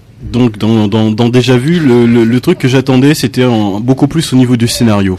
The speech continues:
Ça, c'est-à-dire qu'avec en plus un acteur aussi charismatique que Denzel Washington et un scénario qui se veut quand même à la limite du fantastique et de l'anticipation,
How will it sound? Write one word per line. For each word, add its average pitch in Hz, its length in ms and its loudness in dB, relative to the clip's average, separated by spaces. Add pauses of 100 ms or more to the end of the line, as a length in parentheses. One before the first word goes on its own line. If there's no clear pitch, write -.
(560)
Ça, - 360 -2
c'est-à-dire 143 380 -2
qu'avec 131 580 0
en 131 80 0
plus 135 240 -6
un 117 140 2
acteur 123 340 -2
aussi 113 180 -4
charismatique 113 600 -4
que 113 80 -2
Denzel 110 420 0
Washington 110 640 -2
et 98 140 -4
un 104 100 -4
scénario 113 420 0
qui 107 160 -6
se 92 100 -8
veut 101 120 -6
quand 101 140 -6
même 104 200 0
à 98 40 -2
la 95 100 -2
limite 101 240 -2
du 98 80 -8
fantastique 98 560 -8
et - 20 -6
de 95 60 -6
l'anticipation, 92 720 -4